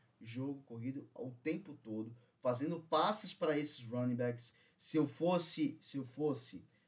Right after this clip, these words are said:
tá? É, é, o treinador, né, de Cleveland Browns, tá? O head coach. Se você for analisar aqui,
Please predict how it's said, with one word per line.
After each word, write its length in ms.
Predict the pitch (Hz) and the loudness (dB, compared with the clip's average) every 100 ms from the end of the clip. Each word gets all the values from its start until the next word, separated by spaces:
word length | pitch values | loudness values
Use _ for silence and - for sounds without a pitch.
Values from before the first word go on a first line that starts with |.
| _ | _
tá? 380 | 127 131 135 139 _ _ _ | 2 4 4 0 _ _ _
É, 920 | - 131 127 127 123 120 117 113 104 - _ _ _ _ _ - | 6 10 10 10 8 8 6 2 -2 -4 _ _ _ _ _ 2
é, 240 | 247 120 | 6 6
o 100 | 127 | 4
treinador, 760 | 123 143 151 131 139 147 113 - _ _ | 0 4 4 4 6 6 4 0 _ _
né, 120 | 104 117 | -10 -8
de 100 | - | -6
Cleveland 380 | 139 135 135 | -2 2 2
Browns, 640 | 113 131 131 110 98 - - | 2 2 4 2 -2 -8 -10
tá? 180 | 113 120 | -6 -4
O 60 | |
head 160 | 107 110 | -4 -8
coach. 460 | - 131 113 - - _ _ _ - | -8 -6 -6 -8 -20 _ _ _ -16
Se 120 | 127 | -8
você 240 | 127 147 - _ _ _ _ | -6 -6 -10 _ _ _ _
for 200 | - 180 269 - | -8 -2 -2 0
analisar 480 | 180 147 127 123 117 | 0 2 0 0 -2
aqui, 460 | 113 131 160 156 | -2 -8 -6 -8